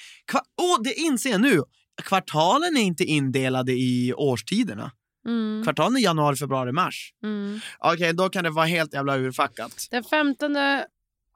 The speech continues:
Speaker 2: eh, februari satt som den tidigaste tillåtna datumet för vårens ankomst. Och senaste är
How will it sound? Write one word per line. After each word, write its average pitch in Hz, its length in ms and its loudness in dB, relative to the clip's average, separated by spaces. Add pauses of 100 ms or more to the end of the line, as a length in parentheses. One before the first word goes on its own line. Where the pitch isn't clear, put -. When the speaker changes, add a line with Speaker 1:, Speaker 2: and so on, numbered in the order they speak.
(260)
Speaker 2:
eh, 226 300 0
februari 226 540 -2
satt 208 300 -6
som 208 140 -6
den 208 140 -2
tidigaste 208 600 -4
tillåtna 202 460 -4
datumet 190 440 -4
för 190 80 -8
vårens 175 400 -6
ankomst. 175 560 -4
Och 196 100 -6
senaste 190 560 -4
är 175 320 -4